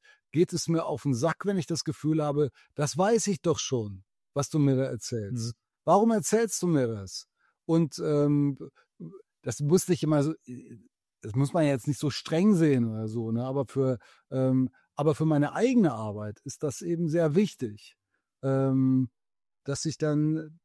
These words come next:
Speaker 1: dass ich nichts, dass ich mir selber auch nicht etwas erzählen möchte, was ich schon weiß. Das will ich mir auch selber nicht erzählen.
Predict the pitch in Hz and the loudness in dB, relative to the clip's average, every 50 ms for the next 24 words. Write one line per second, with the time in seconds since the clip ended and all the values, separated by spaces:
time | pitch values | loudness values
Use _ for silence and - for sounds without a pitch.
0 | _ _ 160 - 151 139 - - - 156 - - - 175 185 190 - - _ - | _ _ -10 -6 -6 -6 -6 -8 -10 -12 -6 0 2 2 2 2 0 -4 _ -20
1 | - - - - _ - 165 165 - 190 160 120 180 185 185 175 151 131 147 180 | -20 -20 -20 -18 _ -4 -2 -2 0 0 2 2 4 4 4 4 2 2 2 4
2 | 208 247 240 226 196 202 - - 185 165 143 185 156 170 156 - 147 123 - - | 4 4 4 2 0 0 0 0 -2 -2 -2 -4 -4 -4 -4 -4 -4 -6 -6 -6
3 | - 156 175 190 202 190 165 - - 165 165 165 151 127 - - 160 151 135 131 | -6 -4 -4 -2 -2 -2 -2 -4 -4 -4 -2 -2 -2 -2 -2 -2 -2 0 0 0
4 | 131 117 110 95 87 - - - _ _ _ _ _ _ _ _ _ _ _ _ | 0 -2 -4 -6 -10 -12 -16 -18 _ _ _ _ _ _ _ _ _ _ _ _
5 | - 117 107 143 175 180 151 185 202 180 170 147 139 151 170 190 208 190 165 131 | -8 -2 2 4 4 4 4 4 2 2 0 2 4 4 6 6 6 6 6 4
6 | 117 113 95 87 92 101 - - - 107 104 104 - 95 | 4 2 0 -2 -8 -12 -12 -12 -10 -10 -10 -10 -10 -12